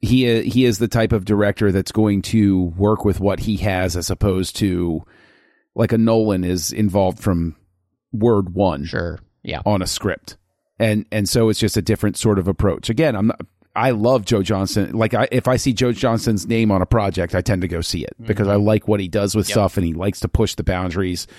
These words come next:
Speaker 1: And like you said, Rocketeer earns him endless, uh, endless points with me. Because of Rocketeer, you put his name on something, I'm like, "Yep, I'll go see it."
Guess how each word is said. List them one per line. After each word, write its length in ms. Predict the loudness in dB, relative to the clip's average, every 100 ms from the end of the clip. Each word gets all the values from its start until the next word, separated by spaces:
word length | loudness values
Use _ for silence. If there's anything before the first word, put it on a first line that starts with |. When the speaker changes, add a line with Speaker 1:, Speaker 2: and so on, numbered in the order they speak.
| -20 -20 _ -2
Speaker 1:
And 340 | 0 0 -2
like 260 | 0 0 2
you 100 | 0
said, 320 | 2 0 0
Rocketeer 720 | 0 0 -4 -2 2 4 2 -2 -14 _ _ 0
earns 300 | 2 2 2
him 480 | 2 2 0 -2 -6 _ _ _ _ -2
endless, 640 | 0 0 0 0 0 -6 -2
uh, 400 | 0 2 0 -2 -2
endless 280 | 0 0 0
points 300 | 0 0 -2
with 100 | -6
me. 200 | -8 -10 _ _ _ _ _ -4
Because 260 | 0 0
of 80 | 2
Rocketeer, 500 | 2 0 0 2 4
you 60 | 2
put 140 | 2
his 100 | 0
name 180 | 0 2
on 100 | 2
something, 220 | 2 0 0
I'm 60 |
like, 160 | 0 0
"Yep, 300 | -2 -4 -6
I'll 140 | -2 0
go 120 | -2
see 180 | -2
it." 100 | -6